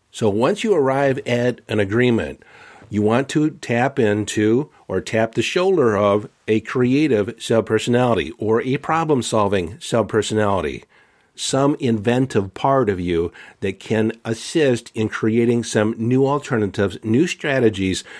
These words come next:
to achieve the same result. And then you ask your subpersonality, the perfectionist subpersonality, "Would you be willing to work with my creative part in order to come up with some new solutions?"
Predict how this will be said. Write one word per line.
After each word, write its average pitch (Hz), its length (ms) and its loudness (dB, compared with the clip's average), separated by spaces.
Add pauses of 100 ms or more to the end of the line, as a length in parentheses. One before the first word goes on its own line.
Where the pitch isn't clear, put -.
(160)
to 95 180 0
achieve 117 580 0
the 104 120 -2
same 104 360 -2
result. 98 540 -2 (880)
And 110 100 -2
then 113 140 2
you 147 160 2
ask 202 240 -4
your 143 100 0
subpersonality, 117 920 0
the 117 160 0
perfectionist 113 680 -2
subpersonality, 110 720 0
"Would 143 260 -2
you 156 80 0
be 131 140 0
willing 123 320 2
to 107 60 4
work 117 260 -2
with 110 80 -2
my 104 120 2
creative 117 480 0
part 87 400 0 (400)
in 113 140 0
order 117 220 2
to 110 80 -2
come 113 260 0
up 104 140 0
with 107 80 0
some 107 200 -2
new 104 140 0
solutions?" 95 800 -2